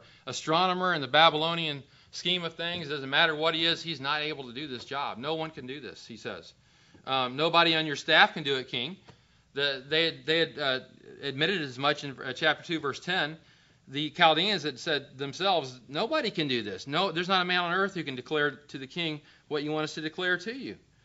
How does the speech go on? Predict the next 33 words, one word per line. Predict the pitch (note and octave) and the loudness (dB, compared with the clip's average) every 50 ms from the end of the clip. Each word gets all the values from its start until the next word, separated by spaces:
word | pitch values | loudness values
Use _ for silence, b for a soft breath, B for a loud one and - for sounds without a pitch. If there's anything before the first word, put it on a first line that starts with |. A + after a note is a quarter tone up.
| b b b b b b | b b b b b b
And | - D#3 D#3+ D#3+ | 0 0 2 2
the, | D#3 D3 | 0 -2
and | C3+ D3 | -2 -2
the | D3+ D3+ | -4 0
gods | C3+ C#3+ C#3+ E3 G3 G#3+ F3+ F#3 | 4 8 8 10 10 8 6 2
of | E3+ | 2
Babylon | D3+ D#3+ D#3 D3+ D3+ C#3+ C#3+ C#3+ C#3+ C3+ - | 6 8 8 8 8 6 2 2 2 0 0
couldn't | - D#3 C#3 C3+ B2+ | -4 -6 -6 -4 -4
do | C3 B2+ C#3 | -2 0 0
it. | F3+ F#3+ | 0 -2
It | - C3+ | -4 -10
says | B2+ - D#3+ D#3 D3+ | -4 -2 -2 0 0
in | D#3 | -2
verse | D3 D#3 D#3 D3 - | -2 -2 -2 -2 -4
eleven, | E3 D3 D3 D#3+ G#3 G3 D3 D#3 F3+ F3+ - _ _ _ _ _ _ _ _ _ _ _ _ _ _ _ - | -4 0 2 2 2 2 0 -4 -6 -10 -14 _ _ _ _ _ _ _ _ _ _ _ _ _ _ _ -4
uh, | C#3+ C3+ C3 B2 - B B B B B _ | -2 0 0 0 -2 B B B B B _
that | D3+ C#3+ C3 | -6 -6 -4
the, | C#3 C#3+ | -6 -10
the, | C3 B2+ B2 C#3+ C#3 C#3+ | -10 -8 -8 -4 -4 -4
the | C#3 B2+ C#3 | -2 -2 0
guys | C3+ D#3 D#3 D#3 C#3+ C#3+ - | 4 6 6 6 4 2 0
here | F3 E3 D3+ | 0 0 0
in | C#3+ | 2
verse | C3+ D3+ C#3+ - | 0 -2 -2 0
eleven | C#3 D3 E3 E3+ D#3 | 0 0 0 0 0
say | - D#3 D3+ | 0 0 0
only | D3+ D#3 F#3 G3 F3+ | 2 2 0 0 0
the | D#3 | 0
gods | C3 B2+ C#3 D3+ F#3 F#3+ - | 4 6 8 8 8 8 4
can | - C3+ A#2+ | -2 -6 -4
do | A#2 A#2 C3+ | -2 0 0
it, | - C3 | 0 -2
but | C3+ B2+ | -4 -8